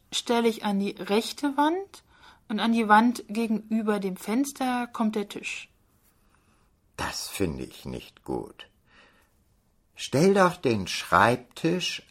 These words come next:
Speaker 2: an das Fenster. Okay. Das Regal links neben das Fenster.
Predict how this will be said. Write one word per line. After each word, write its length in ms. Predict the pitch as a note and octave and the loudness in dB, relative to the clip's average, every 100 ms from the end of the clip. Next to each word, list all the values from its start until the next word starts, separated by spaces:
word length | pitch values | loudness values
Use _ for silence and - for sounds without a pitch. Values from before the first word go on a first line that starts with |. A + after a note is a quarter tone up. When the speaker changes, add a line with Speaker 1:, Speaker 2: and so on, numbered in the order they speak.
| _ | _
Speaker 2:
an 180 | B2 C3 | -2 0
das 300 | B2 D3 - | -4 -4 -2
Fenster. 840 | A#2 G2+ C#2+ - - - - - _ _ _ _ _ _ _ _ _ | 0 0 -2 -8 -12 -10 -12 -14 _ _ _ _ _ _ _ _ _
Okay. 380 | F#2 - - C#2+ - _ _ _ _ _ _ _ _ _ | -12 -10 -8 -10 -10 _ _ _ _ _ _ _ _ _
Das 340 | F#2 F2+ - - | -4 -4 -6 -8
Regal 880 | E2 - - G2+ G2 F#2 G2+ C#3+ F3+ | -8 -8 0 6 8 10 8 8 6
links 480 | C#3+ F#3+ G3 - | 6 4 4 -2
neben 400 | C#3+ D3+ D3 F#2 | 0 4 4 2
das 260 | C#2 A#1 - | -6 -10 -8
Fenster. 680 | C2 B1 - - - - | -6 -6 -8 -12 -10 -10